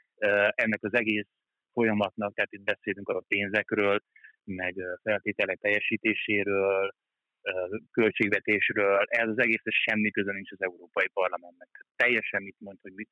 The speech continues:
teljesen mindegy, hogy mit mond az Európai Parlament, hogy beperli a bizottság elnökét, stb. Ö, hogyha nem emlékszem, Magyarországgal szembe nincs jelentősége, mert nem szereplők az ügyben.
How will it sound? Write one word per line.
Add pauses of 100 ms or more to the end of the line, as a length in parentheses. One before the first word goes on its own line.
(160)
teljesen
mindegy,
hogy
mit
mond
az
Európai
Parlament, (360)
hogy
beperli
a
bizottság
elnökét,
stb. (520)
Ö, (800)
hogyha
nem
emlékszem,
Magyarországgal
szembe (220)
nincs
jelentősége, (200)
mert
nem
szereplők
az
ügyben.